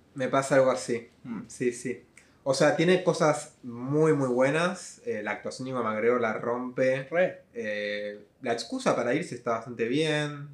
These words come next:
Speaker 1: dentro de todo. Eh, acá hablamos con spoilers, ya está dicho, así que bueno, el rescate de Leia, la mini Leia. Eh,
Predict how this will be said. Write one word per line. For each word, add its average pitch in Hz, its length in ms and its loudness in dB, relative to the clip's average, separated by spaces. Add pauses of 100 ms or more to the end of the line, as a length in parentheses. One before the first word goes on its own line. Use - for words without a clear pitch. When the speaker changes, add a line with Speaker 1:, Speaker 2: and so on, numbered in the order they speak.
(120)
Speaker 1:
dentro 110 240 -10
de - 40 -14
todo. 139 500 -6 (540)
Eh, 117 140 -6
acá 143 140 2
hablamos 131 220 4
con 120 120 0
spoilers, 131 540 -2
ya - 60 -20
está 113 160 -6
dicho, 117 260 -8
así - 160 -10
que 110 100 -6
bueno, 110 200 -8
el 113 120 -16
rescate 113 340 -6
de 113 120 0
Leia, 123 420 -2
la 110 80 -8
mini 110 220 -12
Leia. 117 500 -4 (600)
Eh, 113 440 0